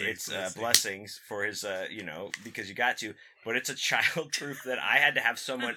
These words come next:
Speaker 1: open for me in Chicago because I could not open it. Push down and twist.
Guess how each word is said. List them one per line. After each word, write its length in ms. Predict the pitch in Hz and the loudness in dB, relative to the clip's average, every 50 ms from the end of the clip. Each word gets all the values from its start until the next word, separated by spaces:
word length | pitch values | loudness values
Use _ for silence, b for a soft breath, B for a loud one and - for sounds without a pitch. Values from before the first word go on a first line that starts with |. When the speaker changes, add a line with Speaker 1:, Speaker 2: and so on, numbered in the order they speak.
| - - 110 | -4 -4 -2
Speaker 1:
open 340 | 123 131 - 151 139 127 | -2 -2 0 0 0 0
for 360 | 120 - - 127 127 127 120 113 | -2 -6 -4 -2 -2 -2 -2 -2
me 180 | 107 101 98 | -4 -6 -6
in 240 | - - 104 113 113 | -4 -4 -4 -4 -4
Chicago 680 | 107 - 117 107 - 110 101 95 101 95 98 85 85 90 87 | -4 -4 -4 -2 -2 0 0 0 0 -2 -2 -4 -4 -6 -8
because 220 | 95 95 - 95 101 | -10 -12 -10 -4 -2
I 60 | 98 | -4
could 360 | - - - - 135 139 127 | -2 -2 -6 -6 -6 -8 -8
not 360 | 123 117 113 107 107 110 - 92 | 0 2 2 4 4 2 0 -4
open 340 | 101 110 107 - 107 90 90 | -8 -8 -6 -6 -6 -6 -6
it. 180 | 82 76 - - B B B B B B B B B B _ _ - | -8 -10 -10 -12 B B B B B B B B B B _ _ -6
Push 220 | 113 127 - - | -2 -2 -2 2
down 380 | - 139 131 143 151 151 139 131 | 4 6 8 8 8 6 4 2
and 140 | 123 123 | 0 0
twist. 480 | - - 135 127 120 110 - - - | 0 0 0 0 0 0 -2 -4 -6